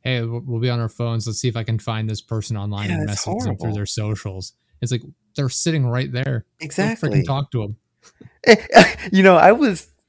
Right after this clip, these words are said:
Speaker 2: <laughs> oh my gosh, that's, that's so true. I was talking to this guy, and he was twenty-six. He was this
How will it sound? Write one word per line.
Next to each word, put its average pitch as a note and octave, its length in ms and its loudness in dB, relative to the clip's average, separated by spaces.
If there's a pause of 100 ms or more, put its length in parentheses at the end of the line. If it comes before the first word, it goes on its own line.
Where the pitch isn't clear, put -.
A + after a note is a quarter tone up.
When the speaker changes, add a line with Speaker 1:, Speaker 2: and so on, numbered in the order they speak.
(580)
Speaker 2:
<laughs> - 380 -8
oh G3 60 4
my F#3+ 160 4
gosh, A#2 420 2
that's, D#3+ 240 0
that's E3+ 180 0
so F3 160 2
true. F#3 320 -2 (920)
I C#3+ 80 0
was D#3+ 160 -2
talking D3+ 260 -4
to B2+ 80 -2
this G2+ 140 -6
guy, F3 260 0
and G2+ 120 -6
he A2 80 -6
was G#2 100 -10
twenty-six. - 680 -6 (1000)
He A#2+ 60 -8
was G2 120 -8
this F#2 200 -10